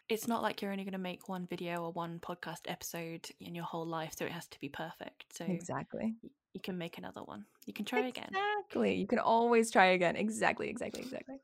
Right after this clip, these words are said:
Speaker 1: Uh, so my final question to you is something completely different, really. Um, it's just a question I like to ask at the end of every interview I do,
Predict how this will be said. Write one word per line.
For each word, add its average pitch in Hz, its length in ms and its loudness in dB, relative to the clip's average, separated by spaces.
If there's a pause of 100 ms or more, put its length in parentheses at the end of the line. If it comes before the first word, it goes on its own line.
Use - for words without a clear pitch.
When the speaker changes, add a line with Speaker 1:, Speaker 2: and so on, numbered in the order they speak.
(140)
Speaker 1:
Uh, 208 240 2
so 247 160 2
my 233 120 4
final 262 360 2
question 208 420 0
to 175 140 -8
you 175 100 -8
is 196 100 -10
something 320 300 -4 (440)
completely 226 420 -4
different, - 340 -10
really. 175 300 -10 (340)
Um, 202 240 2
it's - 160 -4
just 262 300 -2
a 208 320 6
question 190 320 -4
I 185 100 -4
like - 240 -4
to 190 340 -6
ask - 240 -6
at - 60 -12
the 208 80 -8
end 196 180 -4
of 196 100 -4
every 196 280 -6
interview 240 380 -4
I 220 120 0
do, 180 380 -6